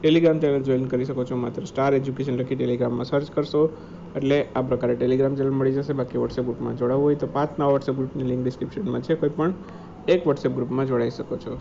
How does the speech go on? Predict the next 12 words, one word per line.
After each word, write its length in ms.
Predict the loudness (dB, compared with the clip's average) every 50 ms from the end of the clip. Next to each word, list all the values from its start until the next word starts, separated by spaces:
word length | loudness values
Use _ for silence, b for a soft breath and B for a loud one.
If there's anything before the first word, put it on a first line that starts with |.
| -4 2
શરૂ 180 | 2 4 4
કરીએ 280 | 4 2 2 4 4 2
આજના 380 | 2 2 0 2 2 0 0 -2 0
અઠ્યાવીસ 380 | -2 0 2 2 2 2 2 0
સપ્ટેમ્બરના 720 | -2 -6 -6 -4 -2 -2 0 0 0 0 0 -2 -2 -2 -2 -6 -14 -14 -10 -8
current 300 | -6 -6 -6 -6 -8 -8
અફેર. 240 | -8 -8 -8 -8 -8 -12 -16 -16 -16 -16 -16 -16 -16 -16 B B B B B B B B B -10
સૌથી 360 | -2 4 6 6 6 6 4 4
પહેલો 220 | 6 6 6 6
પ્રશ્ન 360 | 4 2 0 2 2 0 0 0 0
આજના 260 | 0 2 2 4 4
વીડિયોમાં, 500 | 6 6 6 6 6 6 6 6 2 2